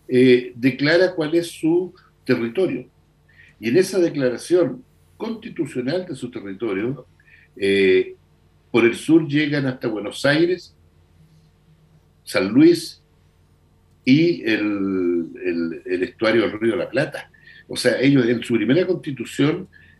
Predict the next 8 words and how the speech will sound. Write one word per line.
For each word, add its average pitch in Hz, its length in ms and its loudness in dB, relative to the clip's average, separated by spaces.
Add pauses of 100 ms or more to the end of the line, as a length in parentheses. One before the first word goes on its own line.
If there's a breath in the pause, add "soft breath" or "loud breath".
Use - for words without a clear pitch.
(140)
Eh, 107 420 -2
nunca 156 420 -2
consideraron 113 840 0
la 107 100 -8
Patagonia 170 840 -2
como 98 320 -6
algo 110 240 -2
argentino. 101 640 -6